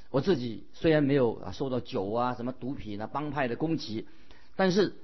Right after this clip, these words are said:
也会受到所谓的啊，有些基督徒啊，他也会来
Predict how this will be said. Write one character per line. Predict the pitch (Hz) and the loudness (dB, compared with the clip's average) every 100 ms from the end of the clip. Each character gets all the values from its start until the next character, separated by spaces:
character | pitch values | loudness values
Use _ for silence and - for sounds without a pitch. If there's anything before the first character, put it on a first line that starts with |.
| - - | -14 -6
也 | 160 170 | 10 12
会 | 214 208 | 12 12
受 | 226 | 10
到 | 190 156 | 8 6
所 | - 165 | 6 10
谓 | 196 | 10
的 | 147 - | 8 4
啊， | 110 | 0
有 | 123 | 0
些 | 135 | 0
基 | 160 175 | 0 0
督 | 170 | 0
徒 | 117 117 | 0 -4
啊， | 101 | -4
他 | 101 180 | 0 2
也 | 135 | 4
会 | 127 143 | 4 4
来 | 117 | 4